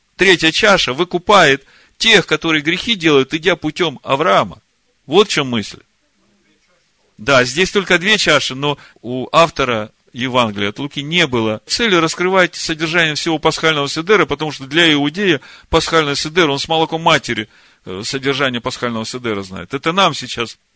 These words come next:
уверовавшим из язычников, которых уже тысячу семьсот лет как лишили всего иудейского, нам сейчас трудно до этого дойти. А те, кто писали,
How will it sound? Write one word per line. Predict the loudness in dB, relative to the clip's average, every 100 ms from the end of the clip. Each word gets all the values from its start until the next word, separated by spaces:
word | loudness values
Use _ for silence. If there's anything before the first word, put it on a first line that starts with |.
| _
уверовавшим | -6 2 4 4 2 -2 -6
из | -6
язычников, | -4 -2 -2 -4 -6 -6
которых | -8 -4 -4 -4 _ _ -10
уже | -6 -4
тысячу | 0 0 0
семьсот | -4 -6 -4 -6 -6 -6
лет | 0 0
как | -2 -8 -4
лишили | -2 0 0 -2
всего | -4 -4 -2 0
иудейского, | -2 0 0 0 -2 -2 -4 _ _ _ _ _ _ _ _ _ _
нам | 4 4 4
сейчас | 0 -2 -2
трудно | 0 0 0 -2
до | 0
этого | 0 0 -2
дойти. | 0 -2 0 -2
А | 0
те, | 2 0
кто | 0 -4
писали, | -2 -2 0 0 -2